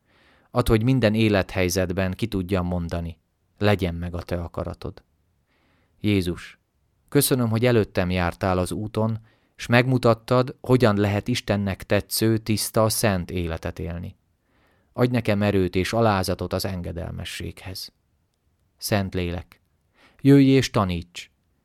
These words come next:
hogy Isten dicsőségére éljek, az ő akaratát cselekedve,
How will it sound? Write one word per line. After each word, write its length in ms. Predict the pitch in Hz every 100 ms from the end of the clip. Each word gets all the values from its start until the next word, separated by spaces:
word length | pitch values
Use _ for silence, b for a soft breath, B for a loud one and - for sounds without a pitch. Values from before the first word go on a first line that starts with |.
| _
hogy 180 | - 98
Isten 320 | 123 - 104
dicsőségére 920 | 101 120 113 101 - 98 90 95 95 98
éljek, 540 | 98 92 90 - - _ _ _
az 140 | - 117
ő 220 | 143 139
akaratát 640 | 123 113 101 90 95 90
cselekedve, 840 | - 107 101 101 107 104 110 120